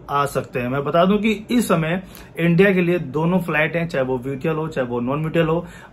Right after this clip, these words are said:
मैं बता दूं कि जो वीटीएल flight है, अगर आप उसके through आते हैं तो आपको quarantine नहीं रहना पड़ेगा, बस आपको by self स्वैब test करना पड़ेगा। उसका result जो है ना, वो एमओएच की website पे जाके update करना पड़ेगा। अगर आप नॉन वीटीएल के through आते हैं तो आपको seven days quarantine रहना पड़ेगा।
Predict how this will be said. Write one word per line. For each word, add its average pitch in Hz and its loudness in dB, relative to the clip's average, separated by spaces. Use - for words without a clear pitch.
मैं 143 -2
बता 175 4
दूं 190 4
कि 185 0
जो 170 4
वीटीएल 160 2
flight 185 2
है, 185 0
अगर 170 2
आप 160 -2
उसके 156 -4
through 180 0
आते 170 -4
हैं 175 -6
तो 170 -10
आपको 143 -6
quarantine 147 0
नहीं 143 0
रहना 180 2
पड़ेगा, 175 0
बस 156 -4
आपको 147 -2
by 135 2
self 180 2
स्वैब 156 -2
test 147 -2
करना 139 -2
पड़ेगा। 139 0
उसका 147 -2
result 135 4
जो 180 4
है 170 2
ना, 208 -4
वो 151 0
एमओएच 175 2
की 165 -4
website 143 0
पे 147 -4
जाके 139 -2
update 135 0
करना 131 -2
पड़ेगा। 120 -4
अगर 165 2
आप 180 2
नॉन 202 2
वीटीएल 214 6
के 208 4
through 190 6
आते 180 2
हैं 185 2
तो 180 4
आपको 170 -2
seven 151 -2
days 175 0
quarantine 143 0
रहना 170 4
पड़ेगा। 165 -2